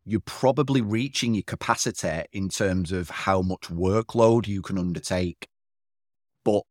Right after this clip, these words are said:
a huge portion of your earning potential is being taken up by those twelve hours that you're doing for the gym. And it's essentially earning you nothing. It,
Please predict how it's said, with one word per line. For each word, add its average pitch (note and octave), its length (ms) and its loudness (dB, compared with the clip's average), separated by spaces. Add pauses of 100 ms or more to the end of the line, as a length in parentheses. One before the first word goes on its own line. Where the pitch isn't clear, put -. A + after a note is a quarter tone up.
a G#2 40 -2
huge B2 880 0
portion G2 720 2
of F#2+ 100 -12
your F#2+ 380 0
earning A2+ 420 4
potential F2 720 -4 (460)
is - 160 -6
being G2 320 -2
taken G2 400 0
up F#2 280 2 (680)
by F#2+ 160 4
those F#2 240 -2
twelve F#2 440 0
hours F2+ 260 0
that - 120 -8
you're F2 80 -10
doing F2 240 -4
for E2+ 100 -12
the E2+ 80 -4
gym. G2+ 360 -4 (640)
And G2 120 -2
it's F#2+ 140 -6
essentially G2+ 800 2 (1040)
earning G2 340 -2
you F2+ 100 -2
nothing. F2 500 -4 (220)
It, G2+ 160 -6